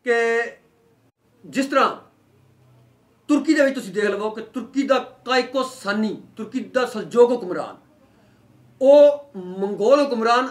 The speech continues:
ਅਲਾਕੂ ਖਾਨ ਦੇ ਪੈਰਾਂ ਦੇ ਵਿੱਚ ਬਹਿ ਗਿਆ ਸੀ। ਉਹ ਬਲਕਿ ਤਾਰੀਖ ਲਿਖਦੀ ਹੈ ਕਿ ਕਾਇਕੋ ਸਾਨੀ ਨੇ ਆਪਣੀ ਫੋਟੋ ਦੀਆਂ, ਫੋਟੋ ਵਾਲੀਆਂ ਜਰਾਬਾਂ ਬਣਵਾਈਆਂ,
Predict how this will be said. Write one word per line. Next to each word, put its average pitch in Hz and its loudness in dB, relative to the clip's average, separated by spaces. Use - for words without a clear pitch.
ਅਲਾਕੂ 208 -2
ਖਾਨ 233 -4
ਦੇ 277 0
ਪੈਰਾਂ 294 6
ਦੇ 277 2
ਵਿੱਚ 214 -6
ਬਹਿ 185 -2
ਗਿਆ 120 -14
ਸੀ। - -20
ਉਹ 196 -10
ਬਲਕਿ 220 -2
ਤਾਰੀਖ 277 0
ਲਿਖਦੀ 254 -2
ਹੈ 302 2
ਕਿ 311 -4
ਕਾਇਕੋ 247 -4
ਸਾਨੀ 220 -4
ਨੇ 247 -6
ਆਪਣੀ 240 -2
ਫੋਟੋ 208 -2
ਦੀਆਂ, 269 0
ਫੋਟੋ 208 -8
ਵਾਲੀਆਂ 247 0
ਜਰਾਬਾਂ 185 -4
ਬਣਵਾਈਆਂ, 302 -4